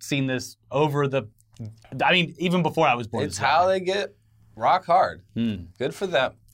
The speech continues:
Speaker 1: But, uh, their protest against Good Omens, it jumped to new levels of buffoonery because the group is so out of touch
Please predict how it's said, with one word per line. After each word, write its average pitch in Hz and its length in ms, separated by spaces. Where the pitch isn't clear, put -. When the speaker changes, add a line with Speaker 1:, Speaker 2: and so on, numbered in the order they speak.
Speaker 1:
But, 170 360
uh, 165 320
their 175 160
protest 262 440
against 180 400
Good 165 200
Omens, 180 600
it 208 240
jumped 196 400
to 180 200
new 175 340
levels 165 400
of 143 140
buffoonery 147 580
because 139 380
the 160 120
group 330 240
is 285 180
so 208 220
out 262 120
of 247 80
touch 247 320